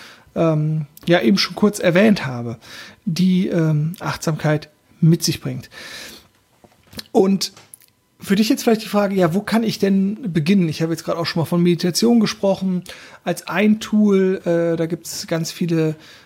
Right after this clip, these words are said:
äh, ja, klassische Übungen, zum Beispiel die Fokussierung der Aufmerksamkeit auf den Atem, ähm, und dann in die Stille zu gehen. Es gibt aber auch geführte Meditationen,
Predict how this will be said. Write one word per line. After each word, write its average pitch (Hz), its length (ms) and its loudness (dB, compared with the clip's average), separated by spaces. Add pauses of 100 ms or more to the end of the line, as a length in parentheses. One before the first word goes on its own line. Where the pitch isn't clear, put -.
(240)
äh, 135 300 -8
ja, 147 100 -2
klassische 208 500 2
Übungen, 180 560 2
zum 156 100 -8
Beispiel 160 300 0
die 156 220 -2
Fokussierung 165 680 -2
der 147 260 0
Aufmerksamkeit 156 580 0
auf 151 200 0
den - 180 -8
Atem, 208 640 2 (500)
ähm, 165 580 -2
und 156 160 -2
dann 156 100 -2
in 170 120 2
die 156 100 2
Stille 196 380 2
zu 170 180 -4
gehen. 165 180 2
Es 160 120 -4
gibt 220 180 -6
aber 185 100 2
auch - 120 -4
geführte 208 400 0
Meditationen, 156 880 -2